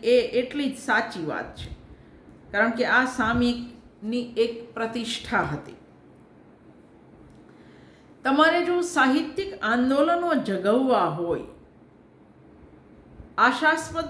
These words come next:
નવા લેખકોને તક પૂરી પાડવી હોય, સર્જન વિવેચનના વલણો અને આંદોલનો જગાવવા હોય,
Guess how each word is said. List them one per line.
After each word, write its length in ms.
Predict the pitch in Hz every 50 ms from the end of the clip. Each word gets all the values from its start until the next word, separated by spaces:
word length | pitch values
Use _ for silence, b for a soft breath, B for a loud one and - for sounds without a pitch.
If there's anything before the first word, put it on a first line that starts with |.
| - 294
નવા 360 | 262 262 233 247 254 285 294
લેખકોને 840 | 294 262 262 262 - 302 294 277 277 277 285 277 285 285 302 294 285 - - - -
તક 120 | 302 302 302 - - -
પૂરી 200 | 262 254 233 220
પાડવી 520 | - - 185 170 165 165 160 156 156 151
હોય, 220 | 139 131 117 - - - - - - - - - - - - - - - B B B B B B B B B -
સર્જન 640 | - - 269 285 285 262 247 320 330 339 339 302
વિવેચનના 720 | 262 262 254 269 285 285 285 294 302 302 294 294 294 294 285
વલણો 420 | 262 233 220 226 247 262 269 269
અને 400 | 277 277 269 - - 240 262 240
આંદોલનો 1040 | - - 214 226 240 247 247 262 269 277 277 277 269 269 277 285 277 269 - - 165 -
જગાવવા 540 | 175 175 180 196 202 220 233 226 208 190 170
હોય, 300 | 160 156 160 160 170